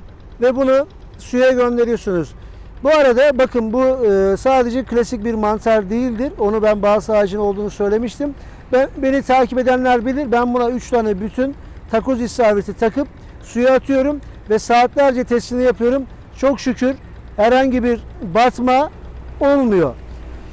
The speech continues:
Ve üzerinde de şu an dikkatinizi belki çekmiştir. P V C kaplama var. Bu holograma uzun süre dayanma gücü veriyor. Bunlar tabii ömürlük değil arkadaşlar ama ben ömürlük olabilmesi için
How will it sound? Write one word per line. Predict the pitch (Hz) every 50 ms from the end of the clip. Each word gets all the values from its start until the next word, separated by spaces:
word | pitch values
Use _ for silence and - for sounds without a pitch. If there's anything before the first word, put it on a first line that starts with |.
| -
Ve | 220 277 320
üzerinde | 311 277 220 247 285 285 294 294 294 302 247
de | 240 262 269 294 339 - - -
şu | - - 247 247
an | 247 247 247
dikkatinizi | 247 - - 247 214 233 240 220 220 226
belki | 226 220 220 180 208
çekmiştir. | - 220 220 220 - 262 262 202 - 262 254 269 277 - - - - - - - - - - - - - -
P | - 226 247 247
V | 269 262
C | - 285
kaplama | 254 - 247 240 240 - 262 254 262 254 240 214
var. | 180 156 127 - - - -
Bu | 208 285 285
holograma | 277 285 285 285 277 214 240 247 240 247 277 285 302 - - - - - - - - - - -
uzun | - 233 226 214 285 302 285
süre | - - 254 254 262 233
dayanma | 226 226 233 240 247 247 247 247
gücü | 208 214 185 233 240
veriyor. | 226 214 196 196 185 175
Bunlar | 196 240 247 254 262 254
tabii | - - 240 240 247 247
ömürlük | 254 277 240 226 233 240 254 247 247 262 208 -
değil | 269 269 262 240 214
arkadaşlar | 196 - 196 190 180 185 175 - 247 262
ama | 277 269 247 220
ben | 220 240 247 247 - -
ömürlük | 233 233 240 254 262 254 247 226
olabilmesi | 226 220 240 226 233 240 240 247 254 240 - 269
için | 254 - - 254 269 262